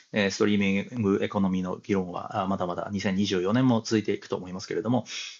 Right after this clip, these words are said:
えー、まあ、今日お話ししたこともそうなんですけれども、まあ、そこにおいてですね、まあ、どういう、あの、考え方で取り組むのかっていうところ、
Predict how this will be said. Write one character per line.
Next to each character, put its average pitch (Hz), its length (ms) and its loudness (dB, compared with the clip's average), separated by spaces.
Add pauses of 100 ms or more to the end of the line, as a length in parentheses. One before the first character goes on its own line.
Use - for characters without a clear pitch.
(100)
え 120 400 4
ー、 - 20 2
ま 147 80 6
あ、 143 100 2
今 185 100 10
日 127 40 8
お - 40 6
話 135 300 4
し - 40 0
し - 20 -4
た 143 120 4
こ 180 100 4
と 143 260 8
も 143 140 4
そ 160 120 6
う - 40 6
な 90 100 4
ん - 20 -2
で 92 60 -4
す - 80 -8
け - 60 0
れ 104 80 0
ど 110 80 4
も、 127 180 2 (480)
ま 175 80 6
あ、 147 40 0
そ 185 100 4
こ 233 100 8
に 233 300 10
お 220 100 10
い 170 60 8
て 113 100 6
で 98 80 2
す - 100 -2
ね、 147 220 2
ま 147 60 4
あ、 143 40 4
ど 240 200 8
う 311 60 12
い 127 300 10
う、 - 160 -2
あ 123 40 4
の、 113 140 4
考 214 300 8
え 226 100 6
方 240 200 6
で 98 120 4
取 110 180 4
り - 40 -4
組 113 120 6
む 104 40 4
の 92 100 0
か - 180 -8
っ - 20 -20 (100)
て 214 80 2
い 208 40 6
う - 20 2
と 190 100 2
こ 165 80 4
ろ、 165 180 0